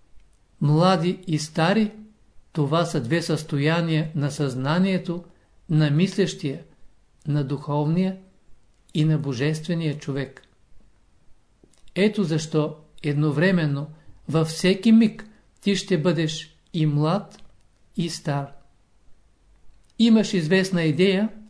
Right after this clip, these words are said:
която трябва да реализираш. Ти си млад. Започнеш ли да я реализираш,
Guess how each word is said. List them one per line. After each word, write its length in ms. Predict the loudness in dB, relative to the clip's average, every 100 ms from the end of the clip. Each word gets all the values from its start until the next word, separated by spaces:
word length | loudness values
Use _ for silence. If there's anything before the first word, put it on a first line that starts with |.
| _
която 400 | -2 0 0 -2
трябва 420 | -2 0 2 0
да 160 | 2 2
реализираш. 760 | 2 2 2 0 0 -2 -8 -18 _ -20 -20 _ _ _ -8
Ти 140 | -6
си 160 | -4 -2
млад. 500 | 0 0 -2 -10 -20 -20 _ -20 -20 _ _ _ _ -14 -6
Започнеш 760 | -4 -2 0 0 2 0 0
ли 60 | -2
да 120 | 0
я 180 | 2 2
реализираш, 880 | 2 0 2 2 2 0 -8 -16